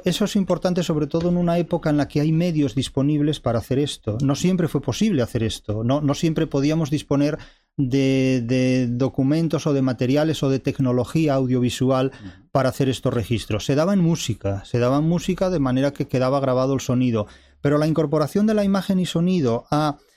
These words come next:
Speaker 1: los contenidos académicos, los contenidos docentes, es, es una auténtica revolución universitaria, es una auténtica revolución de la industria académica.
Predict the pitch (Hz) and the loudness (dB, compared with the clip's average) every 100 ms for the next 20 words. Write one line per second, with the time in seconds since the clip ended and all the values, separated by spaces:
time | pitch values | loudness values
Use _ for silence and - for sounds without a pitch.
0 | _ - 139 139 151 143 151 180 185 175 | _ -2 -2 2 0 0 0 0 0 0
1 | 165 175 151 135 127 - 131 127 139 160 | 0 2 0 0 -2 0 -2 0 0 0
2 | 160 165 170 147 131 123 - - _ _ | -2 -2 0 0 0 -2 -4 -14 _ _
3 | _ 175 - - _ _ _ _ 175 220 | _ -4 -4 -10 _ _ _ _ -4 0
4 | 208 170 196 190 185 151 139 131 - 180 | 0 0 -2 0 -2 0 0 0 0 0
5 | 160 127 127 127 - 131 175 151 120 - | 2 2 2 0 -2 0 0 0 -2 0
6 | 160 160 170 170 165 156 147 139 135 - | 0 0 0 0 0 0 2 2 0 2
7 | 175 175 - _ _ _ _ _ _ - | 0 0 -4 _ _ _ _ _ _ -12
8 | - - 156 156 156 185 - 208 180 160 | -6 -2 2 2 2 0 0 -2 0 2
9 | 175 143 - 104 | 2 0 -2 -6